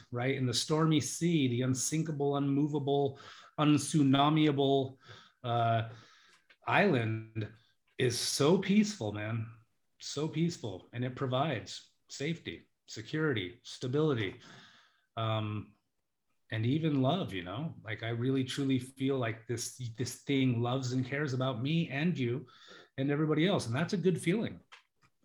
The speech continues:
My dad maybe disappeared, maybe broke my heart.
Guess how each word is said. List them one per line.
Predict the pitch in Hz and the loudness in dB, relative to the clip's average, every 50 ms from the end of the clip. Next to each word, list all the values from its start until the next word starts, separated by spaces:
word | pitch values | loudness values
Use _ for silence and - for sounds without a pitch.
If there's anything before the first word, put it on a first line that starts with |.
| - - _ - | -20 -16 _ 0
My | 127 143 156 | 2 4 4
dad | 143 143 165 175 208 208 185 147 | 6 6 6 6 6 4 4 4
maybe | 147 143 143 139 151 151 147 143 | 2 2 2 2 2 0 0 0
disappeared, | 127 123 139 131 - 135 - - 135 139 139 123 95 90 - _ _ _ _ _ _ _ _ _ _ _ | -2 -2 -2 -4 -4 -6 -4 0 0 2 2 0 -2 -6 -10 _ _ _ _ _ _ _ _ _ _ _
maybe | - 123 131 143 147 | 0 2 2 4 2
broke | 131 135 147 156 156 160 170 | 4 4 4 4 4 2 2
my | 160 160 | 2 2
heart. | 139 110 147 175 165 127 - - - | 2 2 0 0 0 -2 -4 -8 -14